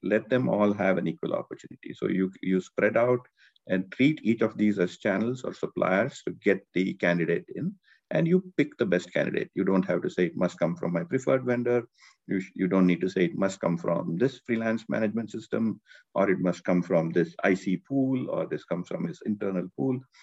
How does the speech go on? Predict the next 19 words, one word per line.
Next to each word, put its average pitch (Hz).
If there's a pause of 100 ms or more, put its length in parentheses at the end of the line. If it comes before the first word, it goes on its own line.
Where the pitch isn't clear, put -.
(760)
Decouple 107
that, - (180)
make 104
the 131
requisitioning 101
key, 160 (920)
follow 107
the 147
same 120
process 101
for 101
getting 95
approvals 90
and 92
whatever 90
else 90
you 92
need 87
internally. 90